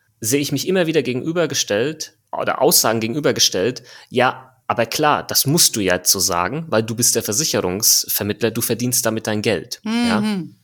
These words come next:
Speaker 2: Ja,
Speaker 1: Und
Speaker 2: der Klassiker.
Speaker 1: da, das, der Klassiker. Und das ist natürlich super
Speaker 2: Mhm.
Speaker 1: schwierig, weil dann Menschen dazu tendieren, anderen Menschen, die nicht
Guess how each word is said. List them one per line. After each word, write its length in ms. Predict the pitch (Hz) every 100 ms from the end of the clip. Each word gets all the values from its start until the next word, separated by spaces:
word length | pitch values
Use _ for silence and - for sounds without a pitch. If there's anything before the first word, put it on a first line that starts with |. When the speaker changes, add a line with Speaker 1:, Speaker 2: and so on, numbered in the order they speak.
| _ -
Speaker 2:
Ja, 80 | 247
Speaker 1:
Und 400 | 220 180 - -
Speaker 2:
der 80 | 190
Klassiker. 460 | 202 196 180 151
Speaker 1:
da, 100 | 143 - - - - _
das, 260 | 120 - -
der 220 | 143 139
Klassiker. 420 | - 160 - 139
Und 60 | 113
das 140 | -
ist 80 | -
natürlich 320 | 165 - 139
super 160 | - 127
Speaker 2:
Mhm. 40 | 120
Speaker 1:
schwierig, 340 | 180 208 120
weil 60 | 110
dann 140 | 110
Menschen 240 | 117 - 120
dazu 280 | - -
tendieren, 580 | 123 - 107 113 180 127 -
anderen 640 | 185 247 175 110 107 160
Menschen, 460 | 110 120 - 156 - -
die 100 | 139
nicht 560 | 139 226 269 - -